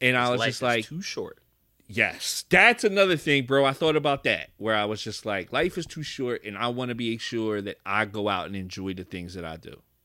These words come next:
Speaker 2: Yep.
Speaker 1: Really important to me. Um,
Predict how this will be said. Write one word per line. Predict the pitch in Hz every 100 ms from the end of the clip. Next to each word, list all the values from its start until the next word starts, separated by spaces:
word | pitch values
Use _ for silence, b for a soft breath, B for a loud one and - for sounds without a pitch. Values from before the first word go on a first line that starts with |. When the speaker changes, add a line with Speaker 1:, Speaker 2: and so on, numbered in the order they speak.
| _ _
Speaker 2:
Yep. | 101 110 _ _ _ 107
Speaker 1:
Really | 110 113 104 92
important | 90 85 - -
to | -
me. | 85 - _ b b b b b
Um, | 113 123 123 120